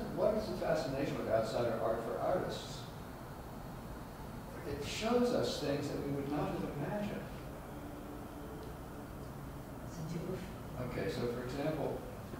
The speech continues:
Speaker 1: and the great maestro of outsider art is Jean Dubuffet, okay, who lived till about nineteen seventy-seven. And he,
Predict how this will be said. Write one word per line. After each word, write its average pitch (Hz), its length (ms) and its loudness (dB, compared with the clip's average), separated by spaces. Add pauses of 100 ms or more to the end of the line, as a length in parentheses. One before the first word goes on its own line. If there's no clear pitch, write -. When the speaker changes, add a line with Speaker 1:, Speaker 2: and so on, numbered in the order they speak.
(1300)
Speaker 1:
and 123 140 2
the 123 40 0 (100)
great 165 300 4 (1000)
maestro 214 560 6 (1000)
of 113 140 -2
outsider 110 640 4
art - 260 2
is 117 140 0 (280)
Jean 110 300 2
Dubuffet, 120 640 2 (1300)
okay, 104 360 -2 (220)
who 113 40 -2
lived 120 200 0
till 101 160 -4
about 101 240 -2
nineteen 104 220 -2
seventy-seven. - 760 0 (1200)
And 117 380 2 (180)
he, 170 380 4